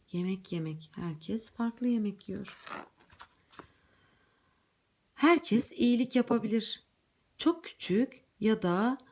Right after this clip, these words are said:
biraz utangaç olsalar bile. İyilik ve nezaket iyi hissettirir. Ayrıca güzel bir fikirdir.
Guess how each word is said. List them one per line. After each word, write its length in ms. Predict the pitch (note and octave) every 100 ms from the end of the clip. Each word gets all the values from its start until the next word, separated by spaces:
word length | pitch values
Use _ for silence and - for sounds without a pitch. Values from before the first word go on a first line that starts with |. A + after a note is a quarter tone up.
| _ _
biraz 360 | B3 A#3+ F3+ -
utangaç 580 | G#3+ - F3+ D#3+ F#3 -
olsalar 720 | - A#3+ A#3+ B3 A#3 A3 F#3+
bile. 260 | F#3+ F3+ F#3 _ _ _ _ _ _ _ _ - _ - - - _
İyilik 500 | A3 A3+ C4 G#4+ G#4
ve 140 | A3 F3+
nezaket 840 | E3+ D#3 D#3 D3+ D3+ F#3 C#4+ - - _
iyi 260 | G#3+ A3 G#3
hissettirir. 880 | F#3 - - E3 - D#3+ E3 - - _ _
Ayrıca 760 | F#3+ G3+ D#3+ D#3 E3+ F#3+ D4 - _
güzel 460 | F3 D#3 F#3+ D4 F#4+
bir 180 | C#4+ G#3
fikirdir. 640 | F#3+ F3+ F3 D#3+ D#3+ D#3+